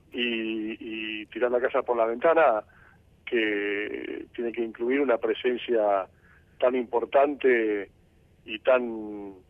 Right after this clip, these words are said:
eh, comprometida con nuestra historia como sos vos. Así que, eh, yo tengo la,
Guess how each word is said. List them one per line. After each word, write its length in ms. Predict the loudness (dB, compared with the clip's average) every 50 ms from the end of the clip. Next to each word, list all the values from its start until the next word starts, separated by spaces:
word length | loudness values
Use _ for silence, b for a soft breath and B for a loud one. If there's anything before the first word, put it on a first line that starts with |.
| _ _ _ _ _ _ _ _ _ -14
eh, 220 | -14 -14 -14 -10 -6
comprometida 720 | -4 -4 -2 0 0 0 0 0 -2 2 4 4 4 4
con 180 | 4 2 -2 -2
nuestra 240 | -2 -4 -4 -4 -4
historia 300 | 0 4 4 6 6 4
como 220 | 4 0 -4 -4
sos 160 | -4 -2 2
vos. 200 | 4 4 4 4 0
Así 180 | -6 -10 -8
que, 260 | -4 -2 0 -2 -2 -4 b b b b b b b _ -8
eh, 180 | -4 -4 -4 0 2
yo 160 | 2 2 2
tengo 280 | 2 -2 -2 0 0 2
la, 240 | 2 2 2 0